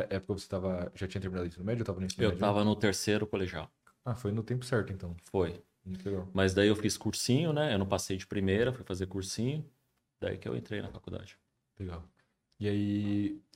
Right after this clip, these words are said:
Speaker 1: como que foi essa trajetória na faculdade? Você fez faculdade em Minas Gerais?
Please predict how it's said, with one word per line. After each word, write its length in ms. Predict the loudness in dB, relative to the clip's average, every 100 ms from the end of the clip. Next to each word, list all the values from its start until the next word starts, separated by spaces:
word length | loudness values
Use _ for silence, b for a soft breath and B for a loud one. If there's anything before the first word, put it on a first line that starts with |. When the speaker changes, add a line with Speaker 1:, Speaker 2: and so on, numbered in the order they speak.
| _
Speaker 1:
como 160 | -6 -4
que 100 | -4
foi 140 | -2
essa 120 | -2 -2
trajetória 340 | -4 -4 -4
na 80 | -4
faculdade? 480 | -4 -6 -6 -8 -12 -16
Você 140 | -10
fez 120 | -8
faculdade 560 | -6 -4 -4 -2 -4 -4
em 40 | -4
Minas 180 | -2 0
Gerais? 400 | -2 -4 -10